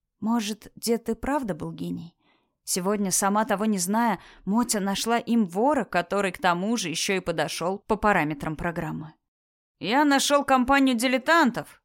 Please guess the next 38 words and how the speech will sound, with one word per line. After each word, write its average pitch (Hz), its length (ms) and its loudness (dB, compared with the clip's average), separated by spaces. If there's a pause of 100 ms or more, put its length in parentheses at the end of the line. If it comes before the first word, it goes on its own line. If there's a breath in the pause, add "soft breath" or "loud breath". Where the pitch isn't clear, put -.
(100)
и 277 120 -4
она 226 420 4
вам 220 240 2
очень 175 340 -2
не 190 80 -4
понравится». 175 760 -4 (420)
Такими 185 320 -6
словами 185 480 0
встретил 190 440 -6
их - 320 -12
Эндрю, 214 360 0 (260 soft breath)
когда 190 280 2
они 170 180 0
вернулись 175 440 -2
в 180 60 -4
избу. 156 300 -8 (600)
«А 214 160 2
это 180 300 2
кто?» — 247 360 2 (320)
кивнул 208 480 0
он 220 220 2
на 175 120 2
тайное 180 440 0
окно 175 240 -4
в 156 60 -14
гостиную. 165 600 -6 (960)
Они 220 260 2
оставили 214 460 0
Феликса 208 480 -2
там, 226 400 2
где 190 180 -2
ещё 196 200 -2
несколько 196 480 -4
часов 202 340 -2
назад 202 400 0
сидела 208 400 0
Кристина 214 460 -2
Важнова, 214 560 0